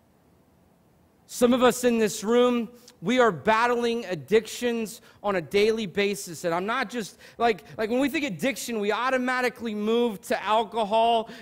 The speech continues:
drugs, and those kinds of things. But some of us, we struggle with food. I mean, like, I could say Monday, "I'm gonna eat right,"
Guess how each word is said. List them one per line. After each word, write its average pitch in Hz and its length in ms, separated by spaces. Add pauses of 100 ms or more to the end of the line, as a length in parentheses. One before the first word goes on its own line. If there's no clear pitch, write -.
(140)
drugs, 202 800 (200)
and 190 180
those 220 240
kinds 214 380
of 180 100
things. 160 720 (500)
But 180 120
some 320 240
of 302 160
us, - 520 (520)
we 269 160
struggle 339 500
with 269 140
food. 247 580 (1600)
I 247 60
mean, 277 460
like, 262 320 (520)
I 339 160
could 320 160
say 302 340
Monday, 294 680 (100)
"I'm 311 160
gonna 320 220
eat 302 400
right," 302 400